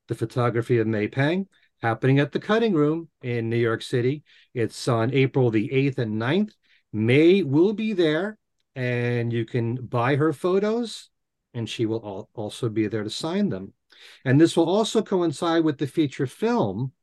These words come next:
documentary, The Lost Weekend, A Love Story, which will premiere in theaters on April the thirteenth. If you want to find out where it's showing, you can go to this website, the lost weekend tickets dot com.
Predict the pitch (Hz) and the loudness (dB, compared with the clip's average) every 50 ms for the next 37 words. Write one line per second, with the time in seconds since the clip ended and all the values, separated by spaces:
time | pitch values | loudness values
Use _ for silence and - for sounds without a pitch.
0 | _ _ 120 120 104 101 - 117 104 101 98 95 90 - 120 135 151 - _ - | _ _ -6 -4 -4 -2 -2 -2 -2 -2 -2 -4 -4 -4 -4 -4 -4 -6 _ -20
1 | - - _ - 127 127 131 131 139 131 - - 135 147 170 170 - 180 165 165 | -20 -14 _ 2 4 4 6 6 4 2 0 2 4 4 4 4 4 2 2 2
2 | 156 151 147 147 175 202 196 190 - - 131 107 98 92 85 95 - _ _ _ | 2 0 0 2 0 0 -2 -4 -4 -2 -2 -2 -2 -4 -6 -10 -16 _ _ _
3 | _ _ _ _ - 123 113 - - 135 120 117 - - 123 123 139 147 160 165 | _ _ _ _ -4 -4 -4 0 0 0 0 0 0 0 2 4 4 4 2 2
4 | 160 175 170 165 147 - - - 190 202 208 175 113 92 87 98 101 - - - | 0 -2 -4 -4 -4 -6 -4 -2 0 2 2 2 2 0 0 -4 -8 -12 -14 -16
5 | - _ _ _ _ _ _ 117 110 110 110 135 143 160 170 - 185 185 180 185 | -18 _ _ _ _ _ _ -6 -6 -4 -2 0 0 0 0 2 2 2 4 2
6 | 170 151 131 - - 175 170 160 - - - 185 131 87 - - _ _ _ _ | 2 0 -4 -4 -4 -2 -2 -2 -4 -4 -2 -2 -2 -4 -6 -14 _ _ _ _
7 | _ _ _ _ _ _ _ _ - 127 113 117 127 135 147 151 - - 170 170 | _ _ _ _ _ _ _ _ -4 -2 0 0 2 0 0 -2 -2 0 0 2
8 | 175 170 170 147 151 160 156 139 127 - - - 170 160 170 185 208 214 226 233 | 2 2 2 2 2 2 2 2 0 -2 -2 0 0 2 2 2 0 0 -2 -6
9 | 233 _ _ _ _ _ _ _ - 123 110 - 120 98 - 127 127 127 113 101 | -8 _ _ _ _ _ _ _ -10 -8 -4 -4 -2 0 0 2 2 2 2 0
10 | 92 87 104 151 180 180 - - 170 165 165 165 139 - - 127 104 95 104 110 | -2 0 0 0 0 0 -2 -2 0 0 0 0 -4 -6 -6 -6 -6 -6 -8 -6
11 | 117 120 107 107 117 123 135 147 139 - - - 131 143 151 139 - 156 139 131 | -6 -4 -2 0 0 0 0 0 -2 -4 -6 -2 0 0 0 0 0 0 0 0
12 | 123 120 - - - 175 170 - 110 92 - - - - - - _ _ _ _ | 0 -2 -2 -2 -2 -2 -2 -4 -6 -6 -8 -12 -16 -18 -18 -18 _ _ _ _
13 | _ _ _ _ _ _ _ 113 107 113 104 107 - - - 143 131 117 98 95 | _ _ _ _ _ _ _ -8 -6 -4 -6 -6 -8 -8 -6 -6 -4 -4 -6 -8
14 | 104 113 | -12 -16